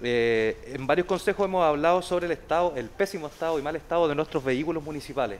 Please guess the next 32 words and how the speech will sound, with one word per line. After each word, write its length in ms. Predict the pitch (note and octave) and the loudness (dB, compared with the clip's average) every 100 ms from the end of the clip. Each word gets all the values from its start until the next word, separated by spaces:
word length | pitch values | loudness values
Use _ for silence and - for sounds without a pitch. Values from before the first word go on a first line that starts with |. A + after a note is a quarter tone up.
| - | -12
Creo 180 | C3+ C3 | -12 -12
que 60 | |
el 60 | B2 | -12
colega 300 | C3 C3 C3 | -12 -10 -8
Yaña 240 | C3 C#3 | -10 -12
ha 20 | C3 | -12
sido 260 | C#3 C3 | -10 -6
bien 180 | B2 C#3 | -4 -4
insistente 580 | C3+ C3+ - D3 D3+ D#3 | -4 -6 6 6 8 6
en 60 | |
eso. 280 | D#3 - G#2+ - - - - - - - - - - - - - - - - | 6 2 -4 -6 -20 -20 -20 -18 -18 -18 -20 -20 -20 -20 -20 -20 -20 -8 -6
Actualmente 1040 | C3 D#3+ D#3+ F#3 F3 F3 E3 D#3 D3+ C#3+ - E3 | 6 6 8 4 6 6 8 8 8 4 0 6
es 120 | C3+ | 8
obvio 240 | E3 F#3 | 10 10
que 80 | F3 | 8
tenemos 260 | E3 F3 F3 | 6 4 4
una 120 | D#3+ | 4
necesidad 880 | D3+ D3+ - D3+ E3 E3 D#3 D3 C3+ | 4 2 4 8 10 10 10 8 6
urgente 540 | C3 A2+ - F#3 - F#3+ | 4 4 2 2 4 6
de 200 | F#3+ F#3 | 6 4
contar 280 | F3+ G#3 | 4 6
con 140 | - G3+ | 6 6
buses. 260 | B3 A#2 - | 4 2 -2
Hoy 160 | A#2+ B2+ | 0 2
día 220 | C3+ D3 | 8 8
mismo, 260 | E3+ F3+ F3+ | 8 4 2
¿cierto? 480 | - F3+ - E3+ D#3+ | 2 0 4 8 10
Agradecer 380 | C3+ C3 D#3 | 12 10 8
también 260 | - C#3+ D3+ | 8 8 10
al 120 | D3 | 10
administrador 640 | C#3 C#3+ C#3 C#3 C#3 D#3+ - | 8 4 0 2 4 4 4
que 500 | D3+ C#3+ C#3 C3 | 8 10 10 8